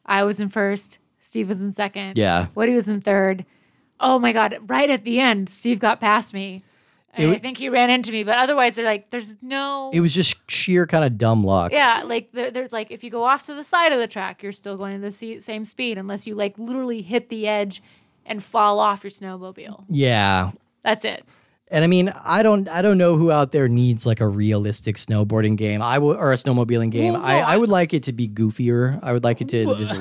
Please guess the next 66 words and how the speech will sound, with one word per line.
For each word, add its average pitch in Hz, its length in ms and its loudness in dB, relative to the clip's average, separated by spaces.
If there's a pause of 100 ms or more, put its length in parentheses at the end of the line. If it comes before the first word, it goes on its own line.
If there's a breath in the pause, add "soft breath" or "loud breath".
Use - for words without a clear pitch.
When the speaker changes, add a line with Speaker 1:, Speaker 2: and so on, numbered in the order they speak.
(200)
Speaker 2:
I 107 100 -10
don't 98 100 -8
know. - 80 -10
Speaker 3:
I 294 40 -2
mean, 339 140 4
it 359 80 2
needs 339 240 2
to 285 80 -8
be 262 100 0
one 247 260 0
or 233 60 2
the 226 120 0
other. 247 100 4
It's 202 180 2
so 214 760 4
nothing. 143 640 -2
Speaker 2:
It's 127 140 0
just 147 140 4
Speaker 3:
Like, 139 60 2
Speaker 2:
nothing. 101 400 0
Speaker 3:
we 262 140 4
didn't 262 160 2
like 190 260 0
the 170 80 -4
nascar 151 640 2
games, 113 320 -6
but, 180 160 0
like, 180 240 2
those 208 240 2
sort 247 140 2
of 165 100 -4
knew 165 260 4
what 151 360 0 (100)
they 143 140 0
were, 127 500 0
and, 131 200 -4
like, 131 200 -2
they 139 100 0
put 147 300 -4
sort 143 180 -2
of 123 60 -4
more 131 320 -4
depth 143 420 -2
in 123 160 -12
there. 107 300 -14
Speaker 2:
Oh 262 80 2
yeah, 233 160 2
they, 175 220 2
Speaker 3:
And 196 80 0
Speaker 2:
they 185 100 4
had 175 160 4
more 143 160 2
of 123 100 0
an 117 60 0
identity 101 540 -2
than 220 120 -12
Speaker 3:
Yeah, 226 240 4
Speaker 2:
this 180 100 0
Speaker 3:
and 214 100 4
Speaker 2:
did. 240 60 4
Speaker 3:
this 247 120 2
game, 254 220 2
like, 208 180 2
there's 202 160 2
just 196 260 0
no, 196 420 2